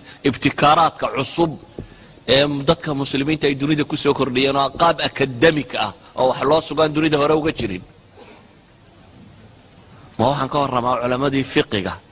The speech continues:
iyo qaanuunka, qaanuun distooriya iyo mid dad lagu kala sooco ee ijtihaadaadka sameeyey. Ma waxaan ka warramaa culamadii taariikhda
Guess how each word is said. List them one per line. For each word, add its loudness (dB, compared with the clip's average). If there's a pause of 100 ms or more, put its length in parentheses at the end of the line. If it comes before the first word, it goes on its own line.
(160)
iyo 2
qaanuunka, 0 (520)
qaanuun 0
distooriya 0 (440)
iyo 4
mid -2
dad 4
lagu -4
kala -2
sooco -2 (1400)
ee 4
ijtihaadaadka 0
sameeyey. -2 (2750)
Ma 4
waxaan 0
ka 2
warramaa 0 (360)
culamadii 0
taariikhda -2